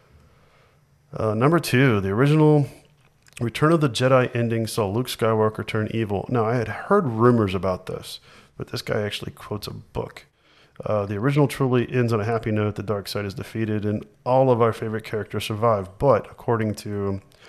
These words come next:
J R Rensler's behind the scenes, uh, making of Star Wars, The Return of the Jedi, apparently at the end,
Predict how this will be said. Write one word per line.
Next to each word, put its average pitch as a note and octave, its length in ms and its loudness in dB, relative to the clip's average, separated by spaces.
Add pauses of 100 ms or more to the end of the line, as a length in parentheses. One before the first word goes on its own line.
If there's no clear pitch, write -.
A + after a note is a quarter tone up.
(240)
J G#2+ 220 -2
R G2 140 -2
Rensler's D3 600 0
behind B2+ 480 0
the B2+ 60 0
scenes, B2 600 -2 (500)
uh, G#2 220 0
making A#2 340 0
of G2+ 80 -2
Star A2+ 280 0
Wars, A2 360 2
The G2 60 -8
Return A2 300 -4
of G#2+ 60 0
the G2+ 80 -2
Jedi, G#2+ 560 2 (720)
apparently A#2+ 720 2
at A2 140 -2
the B2 160 -4
end, A2 480 -4